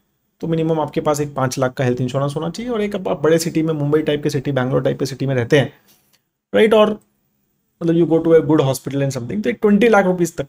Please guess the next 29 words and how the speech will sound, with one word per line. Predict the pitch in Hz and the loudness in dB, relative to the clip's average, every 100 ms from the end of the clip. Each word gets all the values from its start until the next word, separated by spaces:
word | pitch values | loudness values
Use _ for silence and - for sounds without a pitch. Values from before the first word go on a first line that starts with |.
| - | -8
का | - _ _ | -10 _ _
हेल्थ | 143 139 | 0 2
इंश्योरेंस | 139 117 120 160 - - - _ _ _ - | 2 -2 -4 -4 -6 -8 -12 _ _ _ -16
you | - | -10
should | - 123 | -6 -8
have, | - _ _ _ - _ - | -10 _ _ _ -20 _ -8
right। | 254 | -4
तो | 254 | -2
typically | 214 208 226 226 180 | 0 2 4 4 4
that's | 180 - | 2 2
the | 180 | 2
range | 147 196 226 190 | 6 6 6 6
we | 202 190 | 4 4
mostly | 175 170 - 160 | 4 0 -2 0
give, | 143 190 | 0 -2
but | 175 165 | -2 -2
again, | 165 147 | -2 -2
as | 127 | -2
I | 143 139 | -2 -2
said, | 131 | -6
it | 123 | -6
depends | 120 123 127 | -6 -6 -4
on | 123 | -6
the | 127 | -4
profiles | 127 117 127 123 120 | -6 -2 0 0 -2
and | 131 - - | -4 -8 -6
as | 127 107 | -6 -2
well। | 117 - _ _ _ _ _ - | -4 -6 _ _ _ _ _ -10
तो | 131 | -10